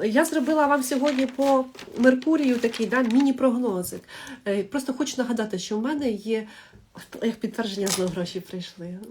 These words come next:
Ну, Всесвіт, ти, ти мене балуєш, дякую. Е,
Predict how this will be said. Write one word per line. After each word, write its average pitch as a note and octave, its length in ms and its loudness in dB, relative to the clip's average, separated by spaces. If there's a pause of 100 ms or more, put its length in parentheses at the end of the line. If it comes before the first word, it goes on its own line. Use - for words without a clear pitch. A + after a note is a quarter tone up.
(180)
Ну, A3 320 -2
Всесвіт, A#3 580 -4
ти, G#3 160 -12
ти G3 160 -8
мене B3+ 180 0
балуєш, E3 540 -6
дякую. F3 540 -6 (1120)
Е, G3 320 -6